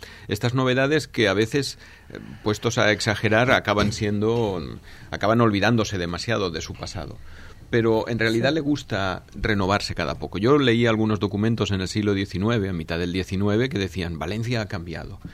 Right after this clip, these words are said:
Speaker 1: ya no se parece en nada a la Valencia antigua".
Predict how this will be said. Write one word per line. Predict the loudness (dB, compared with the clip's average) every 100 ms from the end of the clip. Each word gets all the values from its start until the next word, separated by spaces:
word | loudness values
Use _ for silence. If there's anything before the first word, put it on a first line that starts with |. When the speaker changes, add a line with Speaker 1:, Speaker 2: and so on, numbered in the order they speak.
| -16 -4
Speaker 1:
ya | -2
no | 0
se | -2
parece | -2 -2 0
en | 0
nada | 0 0
a | 0
la | -2
Valencia | -2 -4 -4 -6
antigua". | -6 -6 -8 -10